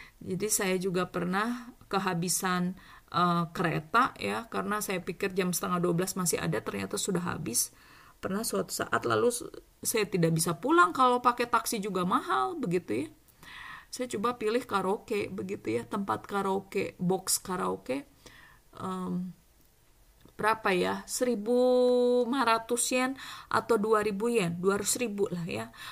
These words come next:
Karena kalau menginap di hotel ya itu, em, bisa lima ribu yen atau lima ratus ribu ya. Tidak punya uang ya, akhirnya terkadang-kadang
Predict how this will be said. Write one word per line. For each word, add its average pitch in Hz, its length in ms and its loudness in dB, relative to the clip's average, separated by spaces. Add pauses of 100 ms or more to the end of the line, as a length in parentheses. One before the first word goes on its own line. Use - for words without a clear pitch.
(140)
Karena 247 240 2
kalau 269 160 4
menginap 247 400 0
di 233 80 0
hotel 262 440 2
ya 247 120 4
itu, 277 400 -2 (520)
em, 220 440 2
bisa 214 440 2
lima 208 280 2
ribu 202 320 2
yen 254 360 2
atau 233 240 0
lima 196 280 0
ratus 196 320 -4
ribu 240 480 0
ya. 214 320 -4 (480)
Tidak 175 320 -4
punya 185 320 -2
uang 202 320 0
ya, 196 160 -4
akhirnya 214 400 -4
terkadang-kadang 226 1040 -8